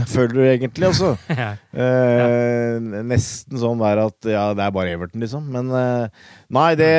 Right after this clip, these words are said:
Speaker 1: det var, eh, over all forventning, rett og slett. Og du,
Speaker 2: Mm.
Speaker 1: du, du sitter med sånn følelse at, eh, ja,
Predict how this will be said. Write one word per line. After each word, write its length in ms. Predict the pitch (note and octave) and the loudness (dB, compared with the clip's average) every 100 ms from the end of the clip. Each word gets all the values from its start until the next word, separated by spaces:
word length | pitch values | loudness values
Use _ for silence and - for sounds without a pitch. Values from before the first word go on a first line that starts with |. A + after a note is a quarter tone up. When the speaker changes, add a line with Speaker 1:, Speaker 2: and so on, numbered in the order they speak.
| D#3+ | 4
Speaker 1:
det 80 | D#3 D3+ | 4 4
var, 240 | C#3+ D#3 | 6 6
eh, 1040 | D#3 D3+ D3+ D3+ D3 D3 C#3 C#3 B2+ B2+ B2 A#2 - _ _ G2+ | 6 6 4 4 2 0 0 -2 -4 -6 -8 -12 -20 _ _ -2
over 240 | G2+ A2+ | 2 4
all 100 | G#2+ | 2
forventning, 540 | G2+ G#2+ F2+ - C3+ A2+ - - - | 0 -2 -2 -6 -14 -14 -16 -18 -10
rett 240 | A2 - | -10 -8
og 80 | A2+ | -2
slett. 240 | A2+ A#2+ | -2 2
Og 80 | A#2+ | 4
du, 80 | A#2+ | 4
Speaker 2:
Mm. 80 | A#2 | 4
Speaker 1:
du, 320 | B2 B2 A2 - _ _ _ _ _ _ B2 | 4 4 0 -6 _ _ _ _ _ _ -4
du 60 | |
sitter 400 | C3 B2+ - D3 | 0 0 0 -2
med 100 | D3+ | 0
sånn 160 | C#3 D3 | 2 2
følelse 380 | C#3 A#2 G2+ C#3 | 0 0 2 0
at, 160 | C3 | 2
eh, 640 | C#3 C#3 C3+ C3 C3 B2+ B2 | 2 4 4 6 4 4 4
ja, 160 | A#2+ | 4